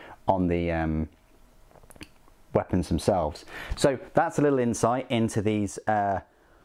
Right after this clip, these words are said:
riser pattern las cannons. Uh, as with all the upgrade sets and things, I like to incorporate, uh, both the unboxing and review in the same video. So, um, join me in part two, where I will review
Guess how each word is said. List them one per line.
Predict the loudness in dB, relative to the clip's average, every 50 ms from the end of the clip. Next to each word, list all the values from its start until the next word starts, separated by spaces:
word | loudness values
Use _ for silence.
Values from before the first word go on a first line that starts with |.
| _ -2 2
riser | 2 4 4 2 0 -2 -2
pattern | -2 0 0 0 0 0 -2 -2 -2 -4 -4
las | 0 0 0 0 0 -4
cannons. | -2 -2 0 0 2 0 0 -2 -4 -10 -10
Uh, | -6 -4 -2 -2 -2 -2 -4 -8 -16 -20 -20 -20 -20 -20 -20 -20 -20 -20 -20 -20 -20 -20 -20 -20 -20 -20 -20 -20 -20 -20 -20 -20 _ _ _ _ -20 _ _ -18 -6 -2
as | -2 -2 0 0
with | 2 2
all | 2 2 2
the | 0 0 0 0 0
upgrade | 0 -2 -2 0 -2 0 0 0 -2 -4
sets | -8 -4 -2 -2 -2 -2 -6 -6 -2
and | -2 -2 0
things, | 0 0 0 2 0 0 0
I | 0
like | 0 0 -2 -4
to | -4 -4
incorporate, | -4 -2 0 -2 -2 -2 -2 -2 -2 -2 -2 -4 -6 -8 _ -6
uh, | -4 -2 -2 -2
both | -2 -2 -4 -4
the | -4 -4
unboxing | -4 -2 -2 -2 -4 -4 -4 -4 -2 -2
and | 0 0 -2
review | -2 0 2 2 2 2 0 0
in | 0 -2
the | -4
same | -4 -4 -2 -2 0
video. | 0 0 2 2 0 0 -2 -4
So, | -4 -6 -2 -2 -2 0 -2 -4 -6 -10 -20 -16 -4 -2
um, | -2 0 2 2
join | 2 2 2
me | 2 2
in | 0 0
part | 0 -2 -2 -2 -4
two, | -8 -4 -2 -2 0 0 -2
where | -2 -2 -2 0
I | 0 -2
will | -2 -2 -2 -2 0 0
review | 0 0 0 0 0 2 2 2 2 0